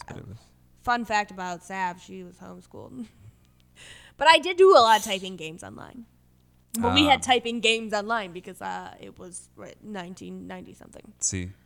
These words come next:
Speaker 2: Yeah.
Speaker 1: That's where you get it.
Speaker 2: Yeah.
Speaker 1: Absolutely. Um, so, they had video display terminals in nineteen sixty-four. You
Speaker 2: Okay.
Speaker 1: needed something to type on that thing, right?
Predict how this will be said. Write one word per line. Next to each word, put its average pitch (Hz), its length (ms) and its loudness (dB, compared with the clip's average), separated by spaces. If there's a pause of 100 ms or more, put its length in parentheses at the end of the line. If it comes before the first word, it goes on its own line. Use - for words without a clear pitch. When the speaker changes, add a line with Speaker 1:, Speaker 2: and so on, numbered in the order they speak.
(340)
Speaker 2:
Yeah. - 80 -20 (120)
Speaker 1:
That's - 220 -18
where - 80 -16
you - 80 -18
get 123 200 2
it. - 100 -8 (320)
Speaker 2:
Yeah. - 140 -16 (340)
Speaker 1:
Absolutely. 95 400 -12 (1300)
Um, 92 540 -6
so, 160 540 8 (480)
they 104 140 -4
had 104 300 -2
video 104 340 0 (220)
display 107 380 -2
terminals 101 540 -4
in 107 60 -8
nineteen 90 240 -6
sixty-four. 90 680 -8
You 104 180 -4
Speaker 2:
Okay. 113 100 4
Speaker 1:
needed 151 220 4
something 139 540 -4
to 139 80 -14
type 127 400 -12
on 131 220 -10
that 104 180 -10
thing, 101 180 -12
right? 117 220 -10